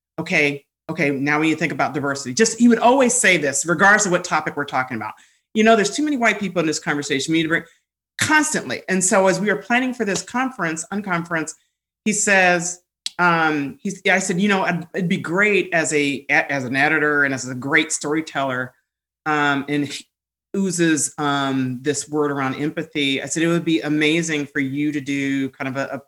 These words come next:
a, a quick ted Talk ty-, type segment." He's like, "Okay." And, um, and then we were talking once at dinner, and he said, um, "You know, I think I'm gonna call it, I'm a racist." And I just laughed. He's like, "No, seriously."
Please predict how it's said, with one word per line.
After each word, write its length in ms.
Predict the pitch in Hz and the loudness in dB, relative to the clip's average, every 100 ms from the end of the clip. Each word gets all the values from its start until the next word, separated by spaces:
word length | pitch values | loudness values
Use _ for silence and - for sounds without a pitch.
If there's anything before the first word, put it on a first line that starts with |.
| _ | _
a, 240 | 135 131 - 135 | -8 -6 -6 -12
a 40 | |
quick 280 | - 165 - _ _ _ _ | -6 -6 -6 _ _ _ _
ted 220 | 185 156 | -4 -2
Talk 320 | - 135 - | -4 -6 -8
ty-, 280 | - 135 120 - - | -6 -2 -2 -6 -6
type 220 | 139 120 | -6 -4
segment." 420 | - 185 160 127 - _ _ _ _ _ _ _ _ 196 | -4 -2 -2 -4 -8 _ _ _ _ _ _ _ _ 0
He's 100 | 208 | 2
like, 80 | 240 | 2
"Okay." 580 | 262 202 185 208 - - | 2 2 2 0 -6 -4
And, 260 | 185 185 175 | 2 4 4
um, 340 | 170 170 165 | 4 4 0
and 120 | 165 165 | 0 2
then 140 | 170 | 4
we 80 | 175 | 2
were 100 | 170 | 2
talking 440 | 175 165 170 170 | 0 0 2 -2
once 180 | 160 156 | -2 -4
at 60 | 143 | 0
dinner, 320 | 170 170 156 | 2 4 2
and 80 | 151 | 2
he 80 | 147 | -2
said, 300 | - 147 147 | 0 2 2
um, 440 | 143 139 139 139 _ _ _ _ _ _ - - | 2 0 -4 -10 _ _ _ _ _ _ -4 2
"You 100 | 196 | 4
know, 60 | |
I 20 | |
think 180 | 170 202 | 4 2
I'm 80 | 220 | 2
gonna 100 | 214 | 0
call 180 | - 165 | 2 2
it, 100 | 156 | 2
I'm 120 | 160 156 | 0 0
a 40 | 143 | 2
racist." 540 | 156 160 110 95 - | 2 2 -2 -6 -4
And 100 | 147 | -2
I 60 | 151 | -2
just 160 | 139 | -2
laughed. 380 | 143 156 147 123 | 0 2 2 0
He's 120 | 160 | -4
like, 100 | 165 175 | -4 -2
"No, 80 | 170 | -4
seriously." 640 | 202 190 117 - - | -2 0 0 -2 -8